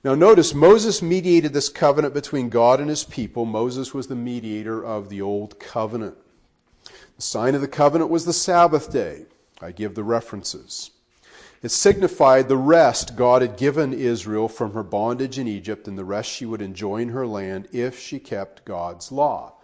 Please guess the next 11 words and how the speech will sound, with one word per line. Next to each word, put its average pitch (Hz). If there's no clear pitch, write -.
So -
what 147
was 151
the 139
sign 143
of 127
the 127
Noahic 160
covenant? 190
The 101
rainbow. 117